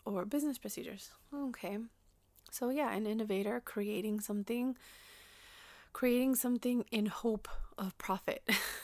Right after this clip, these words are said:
I don't know why I think that's funny. I mean, because the way that, like, I see entrepreneurs is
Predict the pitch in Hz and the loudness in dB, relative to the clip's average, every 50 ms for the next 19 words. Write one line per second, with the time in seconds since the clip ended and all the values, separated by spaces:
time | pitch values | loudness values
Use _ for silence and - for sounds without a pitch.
0 | - - 220 - 220 - - 240 - - - - - _ _ _ _ _ _ _ | 0 0 0 0 0 0 0 -2 -2 -2 -4 -6 -8 _ _ _ _ _ _ _
1 | _ _ _ _ _ _ _ _ _ _ _ - - - - - - - - - | _ _ _ _ _ _ _ _ _ _ _ -20 -2 -2 -2 -2 -2 -6 -14 -16
2 | - - - - - 247 262 277 294 277 262 247 233 226 - 220 226 220 214 220 | -16 -18 -20 -8 -2 0 2 2 2 2 2 2 0 0 0 -2 -2 -2 -2 -2
3 | 202 - - - 196 220 233 220 202 185 180 190 196 214 208 202 220 220 214 233 | -2 -4 -2 0 2 2 4 2 2 2 0 0 -2 0 0 0 0 0 2 2
4 | 220 208 214 202 202 - - - - - - - _ _ _ _ _ _ _ _ | 4 4 4 2 0 -4 -8 -16 -20 -20 -20 -20 _ _ _ _ _ _ _ _
5 | _ _ _ _ _ - 220 240 262 262 269 269 254 247 247 240 233 226 - - | _ _ _ _ _ 0 4 4 6 6 6 6 4 4 4 2 0 0 -2 -4
6 | - 214 208 214 240 247 240 - - - 208 208 196 - 196 196 208 - 208 202 | -4 -2 0 2 2 4 4 2 2 0 0 0 0 0 0 -2 -2 -2 -2 -2
7 | 190 190 202 202 202 196 190 208 214 202 - - - - 208 214 208 185 185 214 | 0 0 2 2 2 2 0 0 2 0 0 -2 -2 -4 -2 0 0 0 0 0
8 | 202 - - - | 0 -2 -2 -4